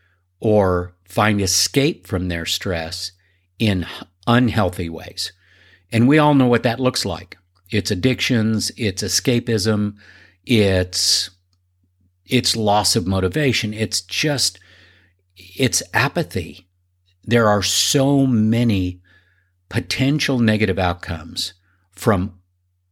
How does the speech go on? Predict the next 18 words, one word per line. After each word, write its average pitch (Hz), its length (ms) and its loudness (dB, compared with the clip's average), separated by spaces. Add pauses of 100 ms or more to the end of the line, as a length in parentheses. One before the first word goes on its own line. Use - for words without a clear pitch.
(160)
unrelieved 104 800 2
stress. - 580 -8 (1500)
Here's 160 360 2
what 127 180 2
I 101 120 2
know, 87 400 -4 (380)
and 104 160 0
I've 92 140 0
seen 123 340 2
it 110 140 0
in 95 180 -2
myself 92 640 -2
and 113 80 -2
I 95 120 -2
see 107 280 -2
it 101 80 -2
in 101 140 -2
others. 104 480 -2